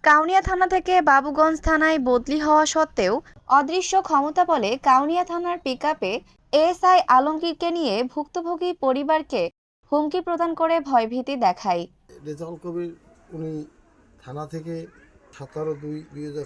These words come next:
Speaker 2: চব্বিশে রাত নয়টা সাড়ে নয়টার দিকে এসে আমার ওয়াইফকে গালিগালাজ করে যায়, আর বলে যে বাসা ছেড়ে চলে যায়, জায়গা জায়গা আমরা নিচ্ছি।
Speaker 1: ভুক্তভোগী পরিবার নিরাপত্তার জন্য অভিযোগ দায়ের করতে গেলে এসআই মোহাম্মদ রেজাউল কবির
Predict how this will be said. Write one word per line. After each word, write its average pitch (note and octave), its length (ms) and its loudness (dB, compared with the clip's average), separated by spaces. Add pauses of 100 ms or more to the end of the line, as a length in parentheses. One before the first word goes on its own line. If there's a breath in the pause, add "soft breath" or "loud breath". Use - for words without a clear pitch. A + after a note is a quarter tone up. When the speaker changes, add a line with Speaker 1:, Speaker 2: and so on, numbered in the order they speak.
(100)
Speaker 2:
চব্বিশে D3+ 460 -12 (400)
রাত C3 200 -16
নয়টা D3+ 400 -12
সাড়ে D3+ 200 -14
নয়টার D#3 180 -14
দিকে D#3 220 -12
এসে D3+ 200 -12
আমার C#3+ 200 -12
ওয়াইফকে C#3 440 -14 (100)
গালিগালাজ C3+ 420 -16
করে D3 180 -14
যায়, C#3+ 140 -8
আর C#3 60 -10
বলে C3 280 -14
যে C3+ 120 -16
বাসা B2 400 -18
ছেড়ে C3+ 200 -16
চলে C#3+ 200 -12
যায়, C3+ 180 -10
জায়গা B2 260 -14
জায়গা A#2+ 220 -16
আমরা A2 180 -18
নিচ্ছি। A2 320 -20 (1080 soft breath)
Speaker 1:
ভুক্তভোগী F#4 560 -2
পরিবার E4+ 460 2
নিরাপত্তার D#4+ 600 0
জন্য C#4+ 440 -2
অভিযোগ E4 480 -2
দায়ের B3 280 4
করতে D#4 300 -6
গেলে C#4+ 360 -2 (560)
এসআই F#4 440 4
মোহাম্মদ E4 520 0
রেজাউল C#4+ 360 2
কবির C4+ 420 -2